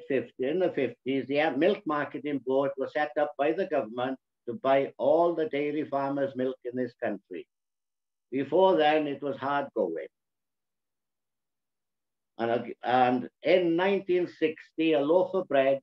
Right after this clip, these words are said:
a pint of milk, and a pint of beer was the same price. Today, a pint of beer will cost you, well, I don't know, I don't really drink, three to four pound. Loaf of bread will cost you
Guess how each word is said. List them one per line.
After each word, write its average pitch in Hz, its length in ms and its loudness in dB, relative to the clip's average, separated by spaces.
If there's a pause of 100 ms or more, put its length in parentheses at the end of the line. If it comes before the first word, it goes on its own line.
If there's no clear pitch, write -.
a 117 160 -8
pint 175 280 0
of 180 120 2
milk, 143 300 0 (760)
and 117 140 -6
a 120 140 -4
pint 175 280 0
of 131 140 -2
beer 135 360 0
was 135 220 -2
the 135 100 -10
same 147 360 -8
price. 165 260 -2 (1700)
Today, 156 560 2
a 123 100 -6
pint 165 340 -2
of 156 140 -2
beer 151 240 0
will 139 140 -6
cost 147 320 -2
you, 147 280 -6 (600)
well, 101 140 -6
I 98 40 -6
don't 110 140 -12
know, 104 240 -6
I 95 80 -6
don't 98 220 -8
really 104 300 -6
drink, 139 220 -4 (120)
three 156 160 -4
to 160 120 -4
four 165 280 0
pound. 202 360 -2 (1080)
Loaf 156 280 0
of 143 160 -6
bread 147 320 2
will 143 220 -4 (140)
cost 147 320 0
you 156 300 0